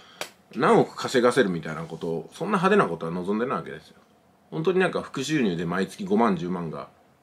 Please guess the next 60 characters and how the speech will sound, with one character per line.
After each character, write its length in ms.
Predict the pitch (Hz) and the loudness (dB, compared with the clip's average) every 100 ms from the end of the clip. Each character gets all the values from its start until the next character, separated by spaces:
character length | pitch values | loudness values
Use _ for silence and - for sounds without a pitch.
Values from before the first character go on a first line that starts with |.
| _ _ _ _ _ _ _ _ | _ _ _ _ _ _ _ _
安 180 | - 113 | -4 -2
定 100 | 113 | -2
す 120 | 107 | 0
り 60 | 110 | 2
ゃ 20 | |
い 60 | 101 | 2
い 20 | |
ん 40 | |
じ 60 | 113 | 2
ゃ 20 | |
な 80 | 87 | -2
い 60 | 85 | -4
の？ 220 | 180 190 - | -6 -8 -12
み 80 | 101 | -10
た 100 | 92 | -6
い 20 | |
な 100 | 85 | -6
と 100 | 82 | -6
こ 100 | 82 | -6
ろ 60 | 78 | -6
で 80 | 78 | -6
ね、 260 | 117 120 | -8 -10
や 120 | 95 87 | -14 -14
っ 20 | |
て 160 | - | -14
き 100 | 80 | -16
て。 160 | - 71 - _ _ _ _ _ _ _ - _ _ _ 196 | -14 -16 -18 _ _ _ _ _ _ _ -20 _ _ _ -2
ま 220 | 175 - | 0 0
あ、 20 | |
三 240 | - 120 | 2 2
十 80 | 110 | 4
万、 180 | 117 107 | 4 2
四 160 | 104 104 | 2 0
十 100 | 113 | 0
万 140 | 123 | 0
ぐ 80 | 90 | 0
ら 60 | |
い 60 | 82 | 0
は 100 | 117 | 0
た 100 | - | 0
ま 220 | 117 127 | 0 2
に 100 | 131 | 0
ボ 220 | 117 127 | 0 2
ン 40 | 127 | 0
と 120 | 87 | -2
出 100 | 80 | -6
る。 160 | 80 - _ _ 175 | -8 -12 _ _ -6
で、 180 | 170 | -4
年 240 | 123 147 156 | 0 0 2
間 160 | 156 | 2
で 80 | 156 | 2
ト 140 | 143 147 | 0 0
ー 60 | |
タ 100 | 117 | 0
ル 80 | 87 | -4
し 100 | - | -2
て、 300 | 95 - - - _ _ | 0 0 -2 -14 _ _
年 220 | - 127 123 | -2 0 4
間 200 | 127 135 | 2 4
の 280 | 147 98 | 2 0